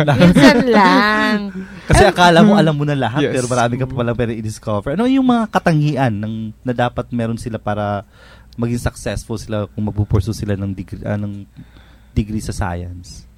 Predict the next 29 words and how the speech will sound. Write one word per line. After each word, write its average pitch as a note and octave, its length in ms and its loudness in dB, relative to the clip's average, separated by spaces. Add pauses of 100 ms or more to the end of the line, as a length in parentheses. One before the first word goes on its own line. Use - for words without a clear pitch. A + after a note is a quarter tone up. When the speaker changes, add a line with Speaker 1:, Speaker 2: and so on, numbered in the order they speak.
(460)
Speaker 3:
I F#3 180 -8 (340)
think G#3+ 300 -6 (100)
yung F3+ 460 -4
pinakamahalaga A3 1000 -4 (120)
ata, C3 220 -2 (120)
yung C#3+ 460 -10
kung E3 180 -8
mahi-, E3 240 0
mahilig D#3+ 480 -2
ka E3 80 0
talagang C#3+ 360 0 (160)
mag-aral. A#2 600 -4 (1120)
Speaker 1:
So, - 120 -12
kailangan B2+ 300 0
talaga B2+ 380 -4 (240)
Speaker 2:
Kailangan D#3 540 0
Speaker 1:
tiyaga. D3 80 -8
Speaker 2:
nag-aaral B2+ 400 -2
Speaker 3:
If B2+ 80 -2
you F#3 160 2
Speaker 2:
ka. D#3+ 160 2 (120)
Speaker 3:
want, D3+ 320 0 (520)
if - 120 -6
you E3 120 0
always D#3 400 4
want C3+ 280 -2
to - 100 -12
learn A2+ 260 -6
more. E2+ 420 -10